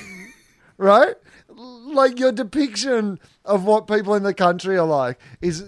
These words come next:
not, like, the country is actually a very diverse place full of diverse people. But apparently when it's, like, rural round in the A F L, you have to get people on the back of the ute with a bale of hay fucking whipping. I grew up on a fucking farm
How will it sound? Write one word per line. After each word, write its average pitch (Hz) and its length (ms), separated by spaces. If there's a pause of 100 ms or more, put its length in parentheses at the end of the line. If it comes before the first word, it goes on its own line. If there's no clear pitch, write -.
not, 190 400
like, 202 200
the 208 80
country 285 380
is 254 100
actually 208 340
a 190 40
very 190 260
diverse 170 460
place 160 300
full 160 200
of 139 120
diverse 151 440
people. 135 520 (200)
But 180 120
apparently 190 500
when 175 160
it's, 165 140
like, 160 160
rural 160 440
round 135 380 (220)
in 175 140
the 175 120
A 156 300
F 151 100
L, 135 320 (120)
you 165 100
have 160 80
to 165 60
get 170 200
people 170 260
on 160 120
the 160 100
back 156 260
of 170 120
the 156 100
ute 156 260
with 151 160
a 147 60
bale 151 340
of 143 120
hay 147 260
fucking 151 460
whipping. 139 420 (240)
I 233 140
grew 294 180
up 277 120
on 277 100
a 254 40
fucking 226 440
farm 190 500